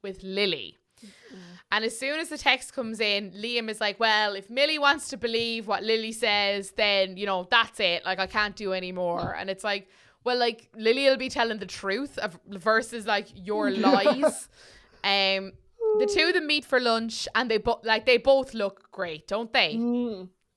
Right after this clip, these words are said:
Speaker 2: They look stunning.
Speaker 1: The girls look great. Um, Lily is saying, Lily looks very nervous,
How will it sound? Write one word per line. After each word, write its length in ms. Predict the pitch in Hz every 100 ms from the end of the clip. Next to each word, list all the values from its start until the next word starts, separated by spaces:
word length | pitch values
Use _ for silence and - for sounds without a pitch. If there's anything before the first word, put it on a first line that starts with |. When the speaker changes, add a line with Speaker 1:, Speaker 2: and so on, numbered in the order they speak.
| _ _ _ _ _ _ _ _ _
Speaker 2:
They 80 | -
look 140 | 208
stunning. 460 | 208 - 202 185 185 - _ _ _ _ _ _ _ _ _ _ _ _ -
Speaker 1:
The 80 |
girls 260 | 196 208 208
look 120 | 202
great. 440 | - 175 165 - -
Um, 360 | 208 196 185 185
Lily 500 | - 208 240 254 226
is 160 | 233 226
saying, 600 | - 208 196 190 190 190 - _ _ _ _ _ _
Lily 240 | 240 320 349
looks 160 | 339
very 200 | - 247
nervous, 440 | 233 202 185 185